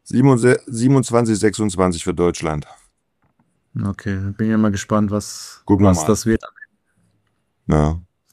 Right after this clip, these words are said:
Speaker 2: Ja,
Speaker 1: Ja.
Speaker 2: Henning.
Speaker 1: Dann vielen Dank, Christian, für deine Recherchearbeit. Drück die Daumen für das Spiel morgen gegen die Spanier.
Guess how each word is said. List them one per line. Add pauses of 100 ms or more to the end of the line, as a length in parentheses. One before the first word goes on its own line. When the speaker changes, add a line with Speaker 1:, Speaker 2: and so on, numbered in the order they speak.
(140)
Speaker 2:
Ja, (260)
Speaker 1:
Ja.
Speaker 2:
Henning. (840)
Speaker 1:
Dann (460)
vielen
Dank,
Christian,
für
deine
Recherchearbeit. (160)
Drück
die
Daumen
für
das
Spiel
morgen
gegen
die
Spanier.